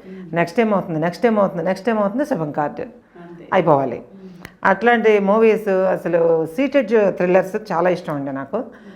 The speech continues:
Speaker 1: అయితే అలా హాలీవుడ్ సినిమాలు, తర్వాత తెలుగు సినిమాలు, అన్ని భాషలు, ఏ భాష వదలను.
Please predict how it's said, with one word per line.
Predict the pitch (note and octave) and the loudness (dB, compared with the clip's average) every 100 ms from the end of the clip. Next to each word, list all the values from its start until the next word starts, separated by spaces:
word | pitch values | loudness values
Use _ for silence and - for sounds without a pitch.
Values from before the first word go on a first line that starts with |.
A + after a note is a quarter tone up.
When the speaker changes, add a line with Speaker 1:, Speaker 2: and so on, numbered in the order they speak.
| - - - | -20 -6 0
Speaker 1:
అయితే | G3 G#3 | 2 4
అలా | G3 | 2
హాలీవుడ్ | E3+ F#3+ G3+ G3 | 2 2 2 0
సినిమాలు, | F#3+ F3 F3 E3 | -4 -4 -2 -4
తర్వాత | E3 E3+ E3 D#3 | -2 -2 0 2
తెలుగు | F3 D#3+ | 2 0
సినిమాలు, | F3 D#3+ D#3+ E3 | -2 0 2 2
అన్ని | E3 D#3+ G#3 A#3+ B3+ | 2 0 2 4 4
భాషలు, | G3 G3 G3 | 4 2 0
ఏ | D#3+ G3 | 0 0
భాష | F3+ D#3 F#3 | 0 -4 -4
వదలను. | F3 D#3 C3+ C3 - - | -4 -4 -4 -6 -10 -20